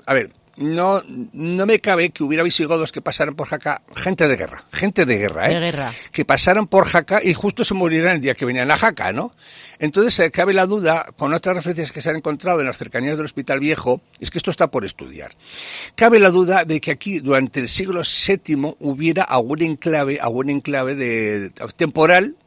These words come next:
Speaker 1: pero claro, temporal de mayor o menor, eh, tiempo, pero temporal,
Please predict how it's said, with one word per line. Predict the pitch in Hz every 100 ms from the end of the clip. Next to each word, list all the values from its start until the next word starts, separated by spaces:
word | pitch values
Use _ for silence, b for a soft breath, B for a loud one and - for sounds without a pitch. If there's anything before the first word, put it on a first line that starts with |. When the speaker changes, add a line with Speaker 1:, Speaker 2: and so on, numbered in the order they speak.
| -
Speaker 1:
pero | 127
claro, | 117 - -
temporal | 135 139 165 143
de | 139
mayor | 135 160 175 -
o | 127
menor, | 120 139 190 165
eh, | 151 147 147 147 147
tiempo, | 196 208 - 247
pero | 180 139
temporal, | 123 101 135 135 156